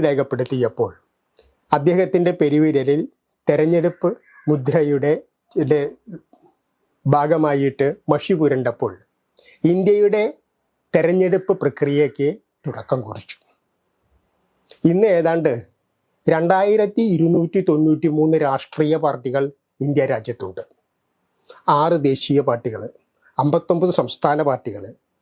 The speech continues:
ഇതിന് പുറമെ രജിസ്റ്റേർഡ് പാർട്ടികൾ എല്ലാം ഉണ്ട്. നിർജീവങ്ങളായിട്ടുള്ള പാർട്ടികൾ ഒരുപാടുണ്ടായിരുന്നു. പക്ഷെ തെരഞ്ഞെടുപ്പ് ചട്ടത്തിൻ്റെ സെക്ഷൻ മുന്നൂറ്റി ഇരുപത്തിനാല് അനുസരിച്ചിട്ട് നിർജീവമായ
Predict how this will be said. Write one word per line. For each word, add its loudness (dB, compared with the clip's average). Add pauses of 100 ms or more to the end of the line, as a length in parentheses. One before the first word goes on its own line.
(100)
ഇതിന് 2
പുറമെ 2
രജിസ്റ്റേർഡ് 0
പാർട്ടികൾ -6 (300)
എല്ലാം -6
ഉണ്ട്. -16 (720)
നിർജീവങ്ങളായിട്ടുള്ള 2
പാർട്ടികൾ 0 (240)
ഒരുപാടുണ്ടായിരുന്നു. 0 (760)
പക്ഷെ 0
തെരഞ്ഞെടുപ്പ് 0
ചട്ടത്തിൻ്റെ -2
സെക്ഷൻ -2 (260)
മുന്നൂറ്റി 0
ഇരുപത്തിനാല് 0
അനുസരിച്ചിട്ട് -6 (640)
നിർജീവമായ 2